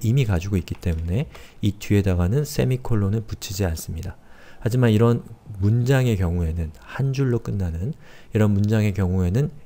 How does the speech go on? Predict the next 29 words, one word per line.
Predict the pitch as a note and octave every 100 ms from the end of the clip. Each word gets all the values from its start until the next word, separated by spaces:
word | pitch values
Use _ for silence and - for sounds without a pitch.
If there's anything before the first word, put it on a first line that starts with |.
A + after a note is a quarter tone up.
| -
이렇게 | F#2+ F2 - D#2+ D2
세미콜론을 | - G2+ G2+ - F#2 F2 F2 A#2+
붙이도록 | - - - - F2+ G2
약속이 | E2 - - G2
되어 | F#2 F2
있고 | D#2+ - E2+ D3 - - - -
자바에서 | - G2 A#2 B2 B2+ C3 B2 -
여러분이 | G#2+ A2 A2+ G#2+
세미콜론을 | B2 B2+ B2+ B2+ A2+ G#2+
붙여야 | G2 G#2 - B2 A2+
되는 | G#2+ G#2
곳에서, | G2 F#2+ F2 A#2 D#3 - - - - - -
어, | E2 D#2 D#2+
붙이지 | - - - -
않거나 | - F2+ - G2 D#2 - - -
또는 | - A2+
붙이면 | G#2+ A2+ - B2+ A2+
안 | G2+
되는 | G#2+ A2 G#2+
곳에서 | G2 G#2 F#2+
붙이면 | - - - F#2+ C3 F3 - - -
컴파일이 | - A2 G#2 F#2+ F2
되지 | E2 D#2
않습니다. | F2 D#2+ F#2+ E2 - - - - - - - - - - -
자, | -
그리고 | A2 C#3+ D3 D3+
세미콜론이 | - D#3+ F3 - E3 D3+ C#3+
있기 | C#3 C#3 - C#3
때문에 | G#2+ E2+ F#2 A#2 E2